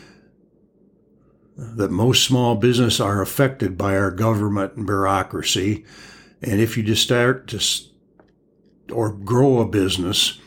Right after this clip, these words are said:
you'll need to keep an eye on how government and the regulations can be detrimental to your business, your profits, and your survival.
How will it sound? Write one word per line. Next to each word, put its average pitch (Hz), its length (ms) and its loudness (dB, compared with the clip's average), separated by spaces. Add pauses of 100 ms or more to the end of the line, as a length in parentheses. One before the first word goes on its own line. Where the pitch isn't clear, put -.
(320)
you'll 104 220 2
need 113 320 2
to 117 80 0
keep 113 280 0
an 95 120 -2
eye 107 340 2
on 98 140 0
how 101 220 0
government 117 720 2
and 107 180 -2
the 92 60 -2
regulations 104 1040 0
can 101 460 -2
be 92 180 0
detrimental 107 800 2
to 95 100 -6
your 98 240 2
business, 87 720 -2
your 117 200 2
profits, 85 640 -4
and 95 180 -6
your 92 160 0
survival. 95 720 0